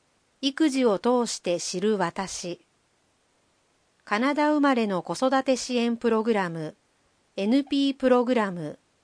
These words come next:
の手法を使った学習を通して、自分らしい子育ての方法を見つけていきます。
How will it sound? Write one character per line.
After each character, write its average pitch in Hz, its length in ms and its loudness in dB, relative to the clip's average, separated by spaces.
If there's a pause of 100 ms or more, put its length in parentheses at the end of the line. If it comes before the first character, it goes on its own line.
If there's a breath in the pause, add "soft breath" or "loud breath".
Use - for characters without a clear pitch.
(220)
の 233 160 0
手 - 160 -4
法 240 320 2
を 240 100 2
使 - 280 -4
っ 233 80 -4
た 220 160 -2
学 202 240 -2
習 240 260 0
を 233 160 2
通 233 240 0
し - 140 -10
て、 - 260 -6 (720)
自 202 140 -2
分 269 240 4
ら 277 140 2
し 285 280 -2
い 226 40 -2
子 - 140 -6
育 269 280 2
て 233 140 0
の 190 160 -2
方 202 240 0
法 208 340 0
を 208 60 0
見 185 140 -6
つ - 120 -16
け 208 140 -6
て 202 120 -4
い 196 100 -4
き 180 180 -10
ま 160 140 -10
す。 - 280 -20